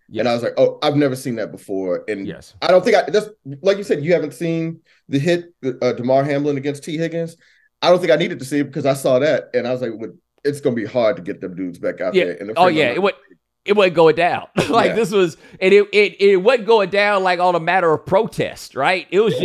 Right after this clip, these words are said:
Speaker 1: just,
Speaker 2: "I
Speaker 1: "Dog,
Speaker 2: can't do it."
Speaker 1: this isn't." Yo, can you imagine being Sean McDermott? And let's say they restarted the game.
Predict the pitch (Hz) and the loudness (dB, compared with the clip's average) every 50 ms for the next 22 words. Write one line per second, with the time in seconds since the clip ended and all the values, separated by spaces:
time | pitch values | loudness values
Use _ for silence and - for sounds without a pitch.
0 | 175 160 151 - - - _ _ _ _ _ _ _ _ _ _ _ - 135 151 | 0 0 -2 -4 -8 -16 _ _ _ _ _ _ _ _ _ _ _ -2 -2 0
1 | 156 170 151 147 139 127 135 123 92 - - - _ _ _ _ _ 127 135 120 | 2 2 2 2 2 0 0 -2 -2 -4 -8 -14 _ _ _ _ _ -10 -6 -4
2 | 147 151 131 120 131 110 101 - _ _ _ _ _ _ _ _ 226 226 - - | -2 -2 -2 -2 -4 -6 -6 -10 _ _ _ _ _ _ _ _ 0 0 0 0
3 | 233 226 339 440 - 165 123 110 104 113 139 147 156 156 123 123 147 147 139 139 | 0 0 0 0 0 0 -2 -4 -6 -6 -6 -6 -6 -6 -8 -8 -12 -14 -14 -18
4 | 131 _ _ _ _ _ _ _ _ _ _ 160 165 147 135 113 101 - - - | -20 _ _ _ _ _ _ _ _ _ _ -6 -6 -4 -6 -8 -8 -10 -12 -8
5 | 139 139 147 151 143 127 113 98 90 82 - 117 123 123 131 135 135 - - _ | -6 -4 -4 -4 -4 -6 -6 -8 -10 -10 -8 -6 -4 -4 -4 -6 -8 -10 -12 _
6 | _ _ _ _ _ _ _ _ _ _ 175 175 240 254 - - 220 220 190 175 | _ _ _ _ _ _ _ _ _ _ 0 2 2 2 2 0 0 0 2 2
7 | 175 160 143 156 143 - - 147 135 123 110 98 113 92 - 69 58 - - _ | 0 -2 -2 -4 -6 -4 -2 0 0 0 -2 -6 -10 -12 -12 -12 -14 -16 -20 _